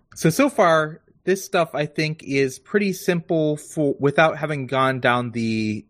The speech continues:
linked data rabbit hole. Um, I'm not sure how much we wanna go down the linked data rabbit hole, but if you see json dash L D, the L D sta-,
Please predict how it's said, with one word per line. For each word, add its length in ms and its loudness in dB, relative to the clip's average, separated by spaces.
linked 360 0
data 220 2
rabbit 320 -2
hole. 400 -10
Um, 280 2
I'm 160 0
not 220 0
sure 240 0
how 280 0
much 300 0
we 60 -4
wanna 240 0
go 220 0
down 180 0
the 80 -6
linked 300 -4
data 180 2
rabbit 380 0
hole, 240 0
but 120 0
if 120 -2
you 200 0
see 400 0
json 540 0
dash 300 -2
L 180 -2
D, 460 -4
the 140 2
L 220 4
D 240 -6
sta-, 460 -2